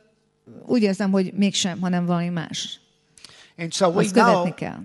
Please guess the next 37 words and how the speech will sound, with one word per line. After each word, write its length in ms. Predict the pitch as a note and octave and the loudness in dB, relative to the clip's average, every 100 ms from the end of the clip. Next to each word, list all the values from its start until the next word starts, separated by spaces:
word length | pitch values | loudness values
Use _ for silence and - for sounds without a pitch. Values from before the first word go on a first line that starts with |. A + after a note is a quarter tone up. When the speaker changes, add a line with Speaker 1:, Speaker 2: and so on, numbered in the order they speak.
| E3+ | -14
Speaker 2:
yeah, 280 | D3 C3+ D3 | -10 -8 -6
we 180 | F3 E3 | -6 -2
have 160 | G3 | -4
Phile-, 480 | D#3+ F3 F3 E3 E3 - | -4 -4 -4 -6 -8 -14
Philemon 560 | - E3 D#3 D#3 C#3+ C3+ | -12 -8 -8 -8 -12 -12
six, 600 | - E3 A#2+ A2 - - F#3 | -6 -6 -6 -10 -14 -16 -10
that 140 | D3+ | -10
the 100 | - - | -10 -16
communication 600 | E3 E3 C#3+ D3+ C#3 C#3+ | -12 -12 -10 -10 -10 -12
of 120 | C#3 - | -14 -12
faith 240 | C#3+ C3 | -14 -14
may 100 | C3+ | -16
be 140 | B2+ | -16
confe-, 480 | C#3+ - - - C#3+ - | -18 -18 -20 -14 -14 -16
effectual 480 | E3 C3+ D#3+ - C#3+ | -16 -12 -10 -12 -14
by 60 | C3 | -14
the 100 | C3 | -14
acknowledging 500 | - D3 C#3 A#2+ C3 | -12 -10 -10 -12 -14
of 40 | |
every 180 | C3 C3 C3+ | -14 -14 -12
good 160 | C#3 | -14
thing 280 | - C#3+ C3 | -12 -14 -14
in 200 | C3+ C3 | -16 -14
you, 140 | C3+ C#3 | -14 -14
which 200 | - C#3+ | -16 -18
is 140 | C#3+ B2 | -16 -14
in 140 | B2+ | -16
Christ 380 | - B2+ A#2+ - | -12 -10 -10 -14
Jesus. 460 | D#3+ D#3 - - - | -16 -16 -18 -14 -8
Speaker 1:
A 60 | |
Filemon, 520 | F#3 A#3 F#3+ F#3 F3 F3+ | -2 0 0 -4 -8 -10
ö, 380 | - E3 E3+ E3 E3+ - | -10 -8 -6 -6 -10 -10
levélben 480 | F3 F3+ F3 D#3+ E3 | -4 -2 -2 -2 0
a 40 | |
hatos 340 | F3+ F3 E3 | 0 0 -4
vers 200 | F3 E3 | -4 -6
mondja, 380 | - F3 E3+ E3+ | -2 -2 0 -4